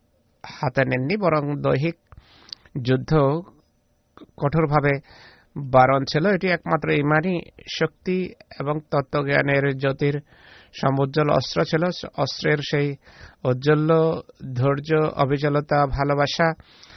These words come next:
নিষ্ঠা, আহ, বিশ্বস্ততা এবং ঐশী তত্ত্বজ্ঞান এবং ধর্মীয় তত্ত্ব, তথ্য তাদের কা-, তথ্যে তারা সমৃদ্ধ ছিলেন। তারা, তা-, তারা মানুষকে দেখা-, গালি শুন-, গালি শুনতেন,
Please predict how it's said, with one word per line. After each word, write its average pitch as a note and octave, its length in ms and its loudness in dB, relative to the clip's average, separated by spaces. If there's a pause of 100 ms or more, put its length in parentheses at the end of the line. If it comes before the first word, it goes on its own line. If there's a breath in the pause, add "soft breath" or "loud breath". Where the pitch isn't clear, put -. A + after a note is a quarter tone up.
(460 loud breath)
নিষ্ঠা, D#3 640 0 (360)
আহ, C#3+ 280 4 (200)
বিশ্বস্ততা E3 840 -2 (480 soft breath)
এবং C3+ 460 0
ঐশী D#3 420 -2 (260)
তত্ত্বজ্ঞান C#3+ 760 -2 (460 soft breath)
এবং C3+ 360 0 (720)
ধর্মীয় C#3 480 2
তত্ত্ব, D3 420 -2 (880)
তথ্য C#3+ 420 -2
তাদের C3+ 360 0
কা-, - 280 -4 (380)
তথ্যে - 220 -4
তারা C#3 200 0
সমৃদ্ধ C#3 200 -2
ছিলেন। C#3 180 -2
তারা, C#3 160 2
তা-, C3+ 240 -2
তারা C#3 140 0
মানুষকে C3+ 240 -4
দেখা-, C3+ 240 -4
গালি C3 260 0
শুন-, D3 320 -8
গালি C#3 260 -2
শুনতেন, D3+ 300 -6